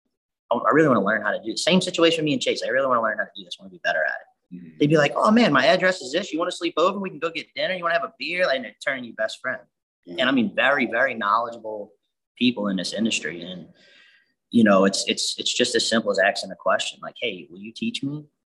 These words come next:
Speaker 1: You know, I have, I have people, I have people, I have local detailers that have came through, you know, that wanna learn, and I have no problem teaching them, you know, and, and, and I've gotten that question before, like, "Oh, you know, if you teach all these guys around you, well, then it's gonna take business from you." How many cars there are in the world, how many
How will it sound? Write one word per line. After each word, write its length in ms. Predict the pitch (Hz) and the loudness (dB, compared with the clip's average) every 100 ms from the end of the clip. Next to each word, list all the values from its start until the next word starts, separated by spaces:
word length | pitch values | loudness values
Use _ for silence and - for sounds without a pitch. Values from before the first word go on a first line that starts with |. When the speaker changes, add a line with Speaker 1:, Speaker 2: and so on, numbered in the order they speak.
| _ | _
Speaker 1:
You 120 | - 101 | -14 -2
know, 80 | |
I 100 | 107 | 2
have, 140 | 135 135 | 4 4
I 80 | 117 | 2
have 100 | 180 | -2
people, 260 | 139 127 117 | -6 -6 -4
I 60 | 196 | -6
have 140 | - | -8
people, 340 | 131 120 107 - 165 | -10 -8 -12 -6 -6
I 20 | |
have 140 | 190 | -4
local 260 | 117 120 117 | -4 -6 -6
detailers 440 | 101 135 127 104 | -10 -6 0 0
that 100 | 98 | 0
have 120 | 101 - | -4 -6
came 220 | 107 101 | -12 -14
through, 460 | 101 98 95 92 - | -14 -12 -12 -14 -20
you 140 | - 104 | -14 -4
know, 100 | 101 | -2
that 140 | 98 | 0
wanna 200 | 110 101 | 0 0
learn, 260 | 98 113 110 | 0 0 0
and 100 | 120 | 0
I 40 | |
have 120 | 214 | -2
no 140 | 170 135 | 0 0
problem 400 | 104 123 202 190 | 2 2 0 -8
teaching 300 | - - - | -16 -18 -20
them, 80 | _ _ _ _ _ - | _ _ _ _ _ -14
you 160 | 107 | -4
know, 180 | 101 113 | 0 2
and, 100 | 107 | 0
and, 180 | 98 110 - _ _ | -4 -8 -16 _ _
and 80 | 113 | -2
I've 140 | 117 113 | 0 2
gotten 180 | 123 127 | 2 2
that 160 | 131 | -2
question 260 | 120 113 117 | -2 -4 -6
before, 260 | 107 151 | -8 -2
like, 100 | 120 - | -2 -2
"Oh, 100 | 131 | -6
you 100 | 117 | -4
know, 60 | 110 | -6
if 80 | - | -10
you 60 | |
teach 200 | - 131 | -14 -6
all 80 | 123 | -4
these 100 | 104 | -2
guys 260 | 113 113 113 | 0 0 0
around 260 | 107 104 | -4 -6
you, 140 | 127 156 | -4 -2
well, 140 | 110 | -2
then 340 | 107 101 95 95 | -4 -6 -10 -14
it's 80 | - | -18
gonna 180 | 98 85 | -18 -18
take 240 | - 107 - _ | -10 -10 -10 _
business 260 | 117 107 - | -4 -2 -4
from 120 | - | -12
you." 160 | - - _ _ _ | -18 -20 _ _ _
How 60 | 240 | 4
many 140 | 202 | 4
cars 280 | - 151 160 | 6 4 4
there 140 | 160 | 4
are 80 | 156 | 4
in 80 | 160 | 2
the 40 | |
world, 260 | 151 151 151 | 2 0 0
how 40 | |
many 140 | 143 | -4